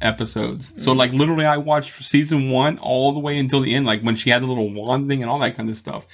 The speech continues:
Speaker 2: My
Speaker 1: And it
Speaker 2: friend
Speaker 1: wasn't too
Speaker 2: watched it,
Speaker 1: bad.
Speaker 2: and she told me that if I, 'cause I asked her, I was like, "Is this worth the watch?" And she was like, "It's one of those things that, like, it's not particularly interesting, but it's, like, worth it if you like the retro kind of, like, things."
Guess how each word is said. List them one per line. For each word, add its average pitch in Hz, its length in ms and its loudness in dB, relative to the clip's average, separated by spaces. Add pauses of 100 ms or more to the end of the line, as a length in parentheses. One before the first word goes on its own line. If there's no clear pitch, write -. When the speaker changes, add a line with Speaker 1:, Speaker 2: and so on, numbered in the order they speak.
(420)
Speaker 2:
My - 80 -2
Speaker 1:
And 339 80 2
it 427 60 0
Speaker 2:
friend 247 280 2
Speaker 1:
wasn't 208 40 4 (180)
too 202 80 4
Speaker 2:
watched 359 60 -2
it, 370 80 0
Speaker 1:
bad. - 120 2
Speaker 2:
and 214 80 -6
she 269 160 -8
told 277 240 -4
me 254 100 0
that 214 360 -4
if 220 220 -4
I, 202 260 0 (360)
'cause 247 140 0
I 262 80 4
asked 277 300 2
her, 220 60 4
I - 40 6
was 202 60 0
like, 196 120 0
"Is 196 80 -2
this 208 160 -4
worth 196 240 -2
the 190 80 -6
watch?" 180 320 -6
And - 80 -12
she 220 120 -8
was 233 80 -6
like, 247 100 2
"It's 233 80 -8
one 247 140 -4
of 285 40 -2
those 269 160 -2
things 202 360 -2
that, 170 80 -6
like, 170 320 -4 (720)
it's 202 180 2
not 220 200 4
particularly 190 720 0
interesting, 233 840 -2 (300)
but 180 100 0
it's, 170 160 0
like, 180 200 4
worth 175 440 0 (160)
it 190 260 2
if 196 80 -2
you 175 80 -4
like 180 140 0
the - 100 -4
retro 170 360 -4
kind 220 140 -2
of, 214 140 -6 (120)
like, 202 200 0
things." 220 480 2